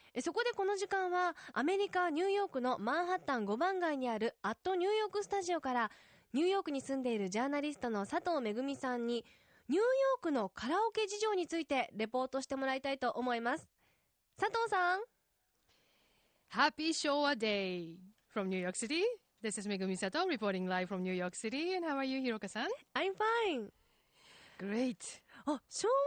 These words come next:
Speaker 1: 和デーなんですね、英語で。
Speaker 2: しょ-、いわ-、意外とシンプルね。
Speaker 1: ねえ。
Speaker 2: 昭和デーね。
Speaker 1: うん。
Speaker 2: あの、ちなみに憲法記念日は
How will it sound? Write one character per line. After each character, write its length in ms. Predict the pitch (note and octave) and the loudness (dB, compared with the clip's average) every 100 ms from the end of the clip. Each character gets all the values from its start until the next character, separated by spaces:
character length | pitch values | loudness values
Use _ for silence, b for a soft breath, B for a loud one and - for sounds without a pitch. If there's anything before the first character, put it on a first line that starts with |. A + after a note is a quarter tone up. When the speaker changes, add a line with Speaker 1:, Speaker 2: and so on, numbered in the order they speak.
| D5 | 4
Speaker 1:
和 40 | A#4+ | 4
デ 60 | |
ー 40 | E4+ | 2
な 100 | C#4+ | 0
ん 20 | |
で 80 | A3+ | 0
す 80 | C4 | 0
ね、 80 | A#3+ | 2
英 140 | C4 | 2
語 140 | A#3+ | 2
で。 200 | A#3 A3+ - _ | 0 0 -4 _
Speaker 2:
し 280 | - - D#4+ | -16 -4 0
ょ-、 140 | E4 - | 2 2
い 80 | |
わ-、 140 | D4 F#4 | 2 2
意 120 | A#3+ | 4
外 160 | E4 G4 | 4 4
と 80 | |
シ 160 | G4+ F#4+ | 4 4
ン 60 | F#4 | 4
プ 100 | A#3 | 2
ル 120 | F3+ | 0
ね。 180 | F#3 D4 | 2 4
Speaker 1:
ね 60 | A#4 A#4 | 4 4
え。 40 | F4 | 4
Speaker 2:
昭 160 | A3+ | 4
和 140 | G#3 G3 | 2 -2
デ 160 | F3 | -2
ー 40 | E3+ | -2
ね。 180 | B3+ G#4+ | -2 -2
Speaker 1:
う 360 | D4 G4+ G#4 D4+ | 0 2 2 0
ん。 180 | F#3 F3+ | -4 -4
Speaker 2:
あ 120 | B3 | -2
の、 200 | B3 A#3 | 0 0
ち 160 | A#3 D#4+ | -2 2
な 120 | F4+ | 2
み 120 | F#4+ | 4
に 100 | F#4 | 2
憲 300 | - F#4+ G4+ G4 | 2 2 2 0
法 180 | - G4 | 2 2
記 120 | F#4+ | 4
念 200 | F#4 F#4 | 4 4
日 120 | D4 A3+ | 2 2
は 240 | F#3 E3 | 0 -4